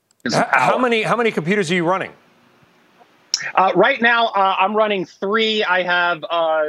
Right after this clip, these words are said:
Speaker 1: about twenty-two cards, uh, right now with, with what I have a setup. I used to have about fifty, but when the market went crazy, when Bitcoin went, went sky high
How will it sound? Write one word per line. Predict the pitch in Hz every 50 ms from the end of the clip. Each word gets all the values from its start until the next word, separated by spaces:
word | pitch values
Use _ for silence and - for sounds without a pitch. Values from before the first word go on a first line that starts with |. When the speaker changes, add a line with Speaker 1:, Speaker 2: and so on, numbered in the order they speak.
| 156 - _
Speaker 1:
about | 147 160 156 151 - -
twenty-two | - - 202 202 208 208 180 - - 214 208 202 190
cards, | - - - 180 175 160 143 135 123 120 120 120 - - - _ _ _ _ _ _
uh, | 147 147 147 143 135 -
right | 147 151 147 143 -
now | 151 143 139 135 135 131 127
with, | 135 143 - _
with | - 156 156 - -
what | 165 165
I | 165 165 160
have | 180 151 143
a | 143
setup. | - - 165 156 151 143 -
I | 139 151
used | 165 185 233 226 -
to | - 185
have | 170 175 170 156
about | 156 156 143 143 - _ _ -
fifty, | 220 208 - - - 147 123 113 - _ _ _ _ _ _ _
but | - 165 160 156 -
when | 165 165 160
the | 165 156
market | 160 175 185 196 190 - 185 185
went | 170 165 156 151
crazy, | - - 185 190 190 190 180 156 170 151
when | 147 147 147 127
Bitcoin | 180 185 190 - - 175 170 165 160 160 165 143
went, | 156 160 160 151 156 - _ _ _ _
went | 165 160 151 147 -
sky | - - - 196 180 175 165 165
high | 160 175 175 165 160 147 139 135 127